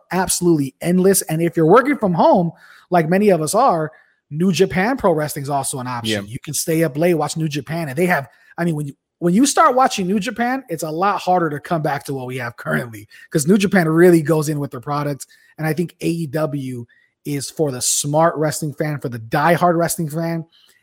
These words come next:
Speaker 1: And W W E, unfortunately, is, is still the baby, still the love and, and the, the culture fit for many, but it, it's starting to fall behind as far as content. It's not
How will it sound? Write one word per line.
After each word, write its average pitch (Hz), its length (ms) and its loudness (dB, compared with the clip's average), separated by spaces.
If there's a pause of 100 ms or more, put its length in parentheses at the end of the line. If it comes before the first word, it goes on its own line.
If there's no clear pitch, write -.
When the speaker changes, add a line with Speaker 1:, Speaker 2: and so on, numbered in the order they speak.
(120)
Speaker 1:
And 147 200 -4
W 220 240 6
W 240 240 4
E, 247 60 2
unfortunately, 196 640 -2
is, 127 200 -10 (340)
is 151 140 -4
still 202 300 4
the 214 80 6
baby, 165 400 0
still 170 260 -2
the 175 120 0
love 151 460 -2 (280)
and, 143 320 -10
and 139 160 -12
the, 127 180 -12
the 127 120 -14
culture 190 360 -2
fit 190 180 -2
for 208 120 -6
many, 208 200 -4
but 151 140 -6
it, 135 120 -8
it's 135 140 -8
starting 202 380 -2
to 170 80 -4
fall 170 360 0
behind 151 420 -4
as 131 120 -8
far 147 280 -4
as 127 200 -8 (380)
content. 139 640 -6
It's 127 180 -10
not 170 360 -2